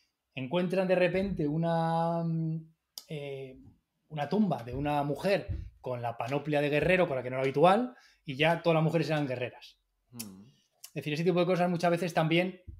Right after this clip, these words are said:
Speaker 1: se extrapolan a lo, a, a... Es decir, evidentemente habría mujeres guerreras. Es decir, eso de las mujeres a recolectar y los hombres a guerrear al cien por cien es imposible,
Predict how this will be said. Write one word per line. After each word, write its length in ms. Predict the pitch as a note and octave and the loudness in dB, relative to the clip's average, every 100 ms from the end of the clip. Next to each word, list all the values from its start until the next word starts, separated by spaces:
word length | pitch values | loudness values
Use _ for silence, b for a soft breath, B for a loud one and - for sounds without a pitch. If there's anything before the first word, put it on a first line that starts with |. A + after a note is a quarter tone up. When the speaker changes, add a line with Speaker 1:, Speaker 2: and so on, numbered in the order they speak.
| - _ | -20 _
Speaker 1:
se 140 | - | -8
extrapolan 520 | D3 - B2+ E3 F#3 F3 | -8 -6 -2 2 4 4
a 60 | |
lo, 180 | D#3 D#3 | 2 2
a, 80 | C#3 C3+ | -2 -2
a... 120 | C#3 _ _ | -10 _ _
Es 180 | - C3 | -16 -14
decir, 220 | A#2+ A2+ | -14 -16
evidentemente 500 | - A#2+ B2+ C3 C3+ | -14 -12 -10 -8 -6
habría 260 | C#3 C#3+ C3 | -4 -4 -4
mujeres 320 | B2 A#2 G#2 | -8 -12 -16
guerreras. 420 | G2+ C#3+ C3+ - _ | -12 -10 -10 -14 _
Es 260 | _ _ | _ _
decir, 120 | - B2 | -12 -6
eso 160 | D3 | -2
de 140 | C#3+ C#3+ | 0 0
las 140 | C3 | -2
mujeres 420 | B2+ C3+ D3 D3 | -4 -2 -2 0
a 260 | C#3+ C#3 C#3 | 0 0 0
recolectar 580 | C#3 C#3 C3+ C3 D#3 B2+ | 0 -2 -4 -2 -2 -2
y 40 | A2+ | -6
los 100 | A2+ | -8
hombres 220 | C#3 C3+ | -6 -4
a 100 | C3+ | -2
guerrear 420 | C3+ C#3 D3 - - - | -2 0 2 0 -6 -14
al 160 | A2 | -12
cien 140 | - C#3 | -8 -6
por 80 | C3+ | -4
cien 100 | D#3 | -2
es 60 | |
imposible, 480 | D3 A#2+ A2 D3 A#2 | -4 -6 -8 -8 -10